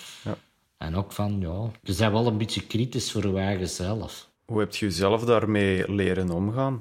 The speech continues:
Speaker 2: Als de regisseur en de producent content is, tevreden, ja, dan,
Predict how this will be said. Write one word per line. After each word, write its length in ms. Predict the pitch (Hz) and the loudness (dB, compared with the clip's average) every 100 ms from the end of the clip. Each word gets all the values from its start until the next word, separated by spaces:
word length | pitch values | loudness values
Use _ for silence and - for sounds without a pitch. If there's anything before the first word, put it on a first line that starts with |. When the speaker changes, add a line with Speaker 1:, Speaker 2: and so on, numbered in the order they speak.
| - | 0
Speaker 2:
Als 160 | 101 | 0
de 60 | - | 2
regisseur 680 | 98 98 87 - 113 113 123 | 2 2 0 0 2 2 2
en 140 | 110 | 0
de 60 | 101 | 0
producent 840 | - 98 85 - 110 120 120 - | 0 -2 -2 -2 0 0 -2 -8
content 640 | - 90 - 104 123 120 | -4 -4 0 2 2 0
is, 220 | 104 123 - | -2 -2 -4
tevreden, 540 | 95 - 95 113 120 | -6 0 2 2 2
ja, 180 | 98 101 | 2 2
dan, 280 | 95 92 | 2 -2